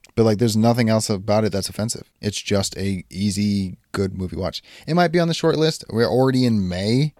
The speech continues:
um, and I haven't watched a lot of new movies, so it might just be on for the nature I haven't, it doesn't have a lot of competition.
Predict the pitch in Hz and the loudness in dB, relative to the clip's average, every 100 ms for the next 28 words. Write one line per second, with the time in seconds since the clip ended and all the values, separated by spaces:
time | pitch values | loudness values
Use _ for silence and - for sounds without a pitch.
0 | - 104 101 98 92 80 80 - _ _ | -2 2 4 2 0 -2 -6 -14 _ _
1 | _ 101 104 107 101 104 95 95 85 82 | _ 0 4 4 4 2 2 2 0 -2
2 | 90 101 110 117 127 131 143 - - 104 | 0 2 2 2 0 -2 -4 -10 -6 0
3 | 95 92 92 92 - 92 87 82 85 85 | 0 0 0 -2 -2 -2 -2 -2 -4 -4
4 | 85 78 80 80 - _ 82 85 87 82 | -4 -4 -4 -8 -12 _ -10 -6 -6 -4
5 | 85 78 87 82 82 82 - 120 | -6 -4 -6 -6 -6 -4 -4 -4